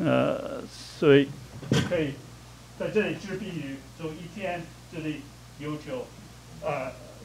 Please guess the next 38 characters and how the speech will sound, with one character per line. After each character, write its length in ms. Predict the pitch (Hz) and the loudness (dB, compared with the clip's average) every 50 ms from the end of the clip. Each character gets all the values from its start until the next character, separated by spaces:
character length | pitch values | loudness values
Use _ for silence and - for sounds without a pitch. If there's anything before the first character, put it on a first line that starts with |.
| - - | -4 0
高 160 | 151 165 160 | 2 2 2
花 220 | 160 160 156 147 | 2 2 2 2
屿， 40 | 143 127 123 117 113 - - - | 0 -2 -4 -8 -12 -16 -14 -10
然 100 | - - | -8 -8
后 200 | - 143 139 120 - - - - - - - - - - | -6 -4 -6 -6 -8 -10 -14 -16 -18 -18 -18 -16 -4 2
再 280 | - 156 143 131 127 - - - - - - - - - - | 4 4 4 4 2 -2 -6 -14 -16 -18 -18 -18 -8 -2 2
过 160 | 165 151 143 | 4 6 6
去， 320 | 139 - - 151 135 127 117 - - - - - - - - - | 4 2 -2 -4 -4 -4 -6 -8 -12 -14 -14 -12 -12 -12 -8 0
去， 340 | - 190 165 151 143 139 127 139 - - - - - - - - - - - - | 6 8 8 8 8 6 4 0 -6 -12 -12 -14 -14 -14 -14 -16 -16 -16 -10 4
去 160 | - - 175 135 | 8 10 10 12
中 260 | - 160 147 143 135 | 12 12 12 12 12
国。 200 | 123 127 117 - | 12 12 12 12
这 240 | - - 226 226 202 | 12 12 12 12 12
个 100 | 196 170 | 12 12
是， 160 | - - - - | 12 12 2 12
这 160 | - 226 220 | 12 12 12
是 160 | 220 - 190 | 12 12 12
比 180 | 156 - 190 170 | 10 12 12 12
较， 220 | 147 165 160 156 156 - 190 - | 12 12 12 12 12 12 12 12
这 100 | 208 202 | 12 12
是 100 | - 185 | 12 12
完， 260 | 156 143 160 160 156 151 - - | 12 12 12 12 12 12 12 12
这 160 | - 185 185 180 | 12 12 12 12
个 60 | 156 | 12
是 220 | - - 147 139 | 12 12 12 12
十 280 | 127 - - - 165 147 | 12 12 12 12 12 12
六 280 | 139 147 151 147 139 135 - - - - | 12 12 12 12 12 12 12 12 -6 -6
世 380 | - - - - - 160 151 127 | -2 2 4 8 10 12 12 12
纪， 500 | 117 - - 131 127 135 131 123 - 180 - - - - | 10 8 4 4 6 6 4 4 2 -2 -4 -8 -4 2
十 200 | - - 220 185 | 12 12 12 12
六 200 | 170 180 185 170 | 12 12 12 12
世 180 | - - 156 | 12 12 12
纪 300 | 123 - 151 135 127 123 - - - - - - - | 12 12 12 12 12 12 12 10 0 -4 -6 2 12
的 100 | - 165 | 12 12
一 160 | 147 139 139 | 12 12 12
个， 80 | 131 147 123 127 131 - | 12 12 12 12 12 12
呃， 1040 | - 131 123 117 117 117 117 117 113 123 135 - - - - - 131 - - 185 | 12 12 12 12 12 12 12 12 12 10 10 8 8 8 6 6 6 6 6 10
的， 280 | - - 165 147 147 147 | 12 12 12 12 12 12